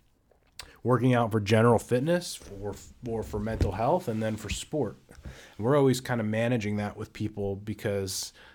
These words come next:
somebody that wants to lose twenty-five pounds and has to go do cardio and walk or run or jog or bike, um, that a lot of times competes with what they need to do on the golf course, right? It, it's, it's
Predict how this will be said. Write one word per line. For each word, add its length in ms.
somebody 320
that 160
wants 200
to 80
lose 240
twenty-five 540
pounds 400
and 100
has 220
to 100
go 240
do 220
cardio 640
and 200
walk 420
or 200
run 460
or 80
jog 540
or 100
bike, 580
um, 540
that 300
a 60
lot 180
of 60
times 260
competes 960
with 640
what 260
they 120
need 220
to 60
do 240
on 100
the 80
golf 240
course, 400
right? 320
It, 160
it's, 220
it's 240